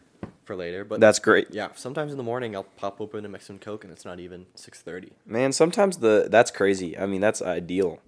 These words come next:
Speaker 1: Yeah.
Speaker 2: Sometimes them stocking stuffers might,
Speaker 1: Oh,
Speaker 2: might top
Speaker 1: absolutely.
Speaker 2: some of those gifts.
Speaker 1: Yeah, I
Speaker 2: Most
Speaker 1: love
Speaker 2: of those
Speaker 1: stockings.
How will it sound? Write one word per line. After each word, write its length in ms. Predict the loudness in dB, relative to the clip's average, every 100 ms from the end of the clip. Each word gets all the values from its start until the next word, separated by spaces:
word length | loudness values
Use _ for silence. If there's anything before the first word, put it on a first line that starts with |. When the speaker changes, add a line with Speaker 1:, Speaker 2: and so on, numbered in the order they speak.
| -20
Speaker 1:
Yeah. 140 | -18 -18
Speaker 2:
Sometimes 440 | 2 2 6 4 6
them 160 | 4
stocking 400 | 4 6 6 4 -2
stuffers 460 | 2 2 2 -2
might, 280 | 0 0 -2 _ -4
Speaker 1:
Oh, 60 |
Speaker 2:
might 180 | 0 0
top 380 | 4 6 6 2
Speaker 1:
absolutely. 500 | -16 -16 -16 -16 -14
Speaker 2:
some 260 | -4 0 2
of 80 | 2
those 180 | 2 2
gifts. 500 | 0 0 -2 -6 -8
Speaker 1:
Yeah, 160 | -14 -14 -6
I 60 |
Speaker 2:
Most 240 | 4 6 6
Speaker 1:
love 100 | 0
Speaker 2:
of 60 | -6
those 140 |
Speaker 1:
stockings. 20 | -6